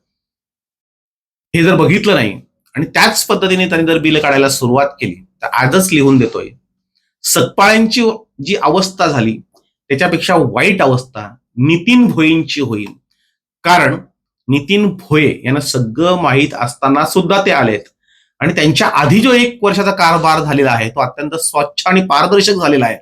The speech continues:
लोकांना आता सगळं कळायला लागलंय, लोकांना माहिती आहे. म्हणजे सकपाळ्यांच्या काळामध्ये या सगळ्यावर एकटाच मी आवाज उठवणार होतो. म्हणजे मशाल आणि शरद पटेल एवढंच बोलत होते, आता मात्र पूर्ण जिल्हा बोलायला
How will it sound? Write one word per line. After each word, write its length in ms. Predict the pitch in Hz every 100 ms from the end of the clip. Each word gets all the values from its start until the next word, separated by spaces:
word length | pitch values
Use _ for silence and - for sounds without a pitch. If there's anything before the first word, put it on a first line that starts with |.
| _ _ _ -
लोकांना 360 | 139 139 175 185
आता 140 | 190
सगळं 280 | 190 175 190
कळायला 380 | 160 151 202 196
लागलंय, 260 | 143 139
लोकांना 280 | 135 135 165
माहिती 420 | 147 139 190 185
आहे. 80 | 127
म्हणजे 760 | - _ _ _ _ _ 123 123
सकपाळ्यांच्या 800 | 123 - 160 175 175 185 185 185
काळामध्ये 880 | - 151 151 170 170 175 190 196 190 _ _ _ _ _
या 60 | 156
सगळ्यावर 600 | 151 147 160 175 180 190 185
एकटाच 480 | 147 - 202 196 190
मी 80 |
आवाज 220 | 190 170 165
उठवणार 360 | 143 139 131
होतो. 200 | 110 - - _ _ _ -
म्हणजे 80 | 120
मशाल 360 | 123 127 175
आणि 160 | 175 185
शरद 240 | 170 156
पटेल 240 | - 175 175
एवढंच 280 | 165 185
बोलत 240 | 165 156 131
होते, 240 | 123 101 101 _ - -
आता 240 | 120 -
मात्र 300 | 208 135 110 107 - _ _ -
पूर्ण 340 | 160 202 226
जिल्हा 440 | 233 165 156 156 202
बोलायला 440 | 175 165 156 156